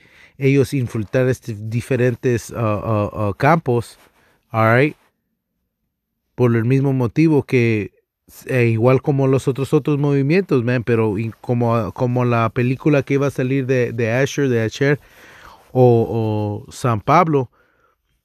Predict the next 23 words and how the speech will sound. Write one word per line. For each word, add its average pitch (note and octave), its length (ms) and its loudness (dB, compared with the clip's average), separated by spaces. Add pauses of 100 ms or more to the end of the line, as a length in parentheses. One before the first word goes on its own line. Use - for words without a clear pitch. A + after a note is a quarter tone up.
(160)
es C3+ 220 4
de D3 120 2
que B2 220 4
no C3+ 200 2
<laughs> - 140 -2
pueden D3+ 220 4
enfrentar C#3+ 540 -4
la C#3+ 80 0
verdad C3+ 320 -2
porque A#2+ 560 0
esto C#3+ 200 0
es C3+ 60 -2
lo C#3 140 0
que B2+ 400 2
esos C#3 280 4
hombres D3 320 0
que C3+ 140 0
salen C#3+ 360 4
a C#3+ 60 -2
las C3 220 -4
calles C#3+ 320 -4
sinceramente C3 840 -8
creen, G3 340 -4